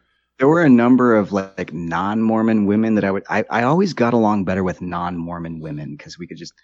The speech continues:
laugh and joke. And there was, and dating most Mormon women, there was so much dysfunctionality and pressure there because they knew if I'm asking them out,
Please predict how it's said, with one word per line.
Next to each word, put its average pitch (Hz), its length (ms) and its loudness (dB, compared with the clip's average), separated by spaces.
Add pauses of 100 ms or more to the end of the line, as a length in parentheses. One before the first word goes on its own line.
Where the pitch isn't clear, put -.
(280)
laugh 117 300 -4
and 101 80 -4
joke. 95 240 -6
And 95 60 -8
there 92 60 -8
was, 90 200 -10 (340)
and 113 380 -2 (320)
dating 117 580 0 (480)
most 117 400 -2
Mormon 123 400 0
women, 95 280 -6
there 98 80 -6
was 101 180 -6
so 110 220 -4
much 107 320 -6
dysfunctionality 110 1080 -6
and 95 140 -8
pressure 107 440 -10
there 101 340 -6 (160)
because 98 380 -8 (260)
they 117 140 0
knew 135 320 6
if 95 180 -4
I'm 98 180 -6
asking 107 380 -6
them 90 140 -6
out, 120 240 -4